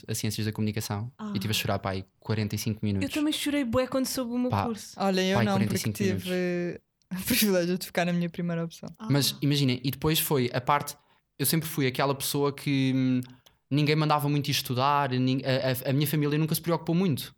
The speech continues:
Speaker 1: Foi assim meio, "Olha, ele vai andando, ele vai tirando umas notas, fixe, e não sei o quê." Pá, e então, imaginem o processo que é, a, a minha família que sabia toda que eu queria economia, pá, desde o oitavo ano, economia na Nova, e eu ligar a todos os meus tios, que são tipo oitenta,
Speaker 3: Pois.
Speaker 1: a dizer, "Não entrei", e eles todos, "Ah, estás a gozar!" E
Speaker 2: Ah.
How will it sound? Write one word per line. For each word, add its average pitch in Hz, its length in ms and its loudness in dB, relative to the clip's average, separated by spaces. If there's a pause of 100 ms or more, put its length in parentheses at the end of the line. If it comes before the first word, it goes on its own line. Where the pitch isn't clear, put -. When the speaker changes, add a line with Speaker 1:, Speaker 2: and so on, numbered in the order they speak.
Speaker 1:
Foi - 140 -2
assim 139 160 0
meio, 160 220 4
"Olha, 139 420 0
ele 226 160 0
vai 190 160 2
andando, 120 300 2
ele 98 80 -4
vai 104 120 -2
tirando 110 240 0
umas 107 200 0
notas, 123 320 0
fixe, 127 380 -4
e - 20 -4
não 107 80 0
sei 107 100 -4
o - 20 -8
quê." 135 160 -2 (440)
Pá, 120 140 2
e 120 60 2
então, 143 360 0 (160)
imaginem 139 320 2
o 165 40 2
processo 143 380 -2
que - 120 0
é, 104 280 0 (240)
a, - 40 -2
a 123 40 2
minha 123 120 4
família 139 260 0
que - 80 -8
sabia 117 180 0
toda 143 180 0
que 143 80 -2
eu 135 40 2
queria 131 160 2
economia, 127 320 2
pá, 110 120 2
desde 110 200 2
o - 20 2
oitavo 113 420 2
ano, 120 240 0 (100)
economia 120 360 0
na 117 80 2
Nova, 120 280 0
e 135 80 -4
eu 139 80 0
ligar 135 200 2
a 120 40 0
todos 175 200 -2
os 175 60 0
meus 165 160 0
tios, 147 200 -2
que - 80 -6
são 117 80 -2
tipo 120 160 -4
oitenta, 269 260 2
Speaker 3:
Pois. - 360 -2 (220)
Speaker 1:
a 147 40 2
dizer, 147 320 2
"Não 185 140 4
entrei", 180 260 2
e 131 40 2
eles 143 100 2
todos, - 220 -2
"Ah, 339 220 6
estás 320 220 2
a 277 40 2
gozar!" 151 520 2 (260)
E 143 200 -6
Speaker 2:
Ah. - 100 -14